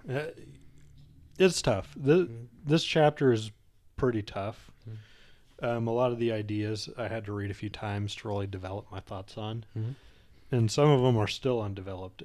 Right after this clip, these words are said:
Speaker 1: even after reading it.
Speaker 2: Mm-hmm.
Speaker 1: But it, it gets deep.
Speaker 2: Mm-hmm.
Speaker 1: <laughs>
Speaker 2: Well, and I have a quotation right here.
Speaker 1: Sure.
Speaker 2: And I, this was me playing like I was asking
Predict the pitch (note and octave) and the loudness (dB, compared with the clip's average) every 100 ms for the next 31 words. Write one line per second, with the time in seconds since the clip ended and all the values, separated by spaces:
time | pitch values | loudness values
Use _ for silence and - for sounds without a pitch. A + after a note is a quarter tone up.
0 | - G#2+ G2 G2 G2+ - G2+ G#2 A2 A#2 | -12 -12 -10 -10 -12 -12 -10 -8 -8 -10
1 | A#2 - G#2 G#2 A#2 - - - - _ | -12 -14 -12 -10 -12 -20 -20 -20 -20 _
2 | - - - A#2 G#2+ - _ _ - A#2 | -20 -20 0 0 2 -4 _ _ -4 -2
3 | - - _ - - - _ - C3 A#2 | -2 -8 _ -20 -20 -20 _ -6 2 4
4 | C3 - B2 F#2+ - - G#2+ G#2+ - - | 4 2 -2 -2 -10 -10 -2 0 2 2
5 | D#3 - D#3 - - - - - C3+ B2+ | 0 0 -4 -4 -18 -20 -20 -12 -4 -2
6 | G#2+ - _ _ - - - - B2+ A#2 | -2 -6 _ _ -20 -20 -20 -8 -2 0
7 | A2+ A2+ G#2 F#2+ G#2 - G#2 G#2 - F#2+ | 0 -4 -6 -8 -8 -6 -6 -6 -8 -8
8 | F#2 F#2 G2+ G2 - - F#2 - - _ | -8 -8 -8 -8 -6 -4 -4 -8 -20 _
9 | _ G#2+ G#2 G2+ G2+ G2+ F#2+ - - - | _ -4 -2 -2 -2 -2 -4 -10 -20 -12
10 | - G2+ A2 F#2+ - G#2 G2+ F#2 F2+ - | -8 -6 -4 -6 -6 -6 -4 -4 -6 -10
11 | - - F#2+ F#2+ F#2 F#2 F#2 F#2+ F#2 - | -12 -4 -2 -2 -4 -6 -6 -8 -14 -14
12 | F#2+ F#2+ | -12 -12